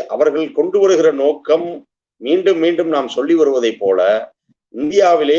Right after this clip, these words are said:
ஒற்றை ஆட்சியை கொண்டு வர வேண்டும் என்கிற எண்ணம் தான். அவர்கள் நம்ம அதிகாரம் வந்து இங்கே வந்து மாநிலங்களுக்கு அதிகாரம் இருக்கிறது.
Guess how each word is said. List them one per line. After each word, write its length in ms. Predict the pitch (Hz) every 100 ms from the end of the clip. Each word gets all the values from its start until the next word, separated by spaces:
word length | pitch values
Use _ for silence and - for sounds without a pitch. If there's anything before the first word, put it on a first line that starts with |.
| 170
ஒற்றை 320 | 135 - 196
ஆட்சியை 320 | 180 147 147 120
கொண்டு 220 | 110 127
வர 120 | 123
வேண்டும் 340 | 107 101 98 82
என்கிற 280 | - 127 120
எண்ணம் 300 | 98 113 107
தான். 160 | - - _ _ _ _ -
அவர்கள் 360 | 131 190 170
நம்ம 320 | 156 143 131 123
அதிகாரம் 520 | 107 165 185 180 156
வந்து 180 | 131 123 208
இங்கே 240 | 170 147
வந்து 260 | 131 135 180 160 127 110
மாநிலங்களுக்கு 680 | 107 147 202 185 147 127 120
அதிகாரம் 380 | 123 123 113 107
இருக்கிறது. 460 | 101 98 92 92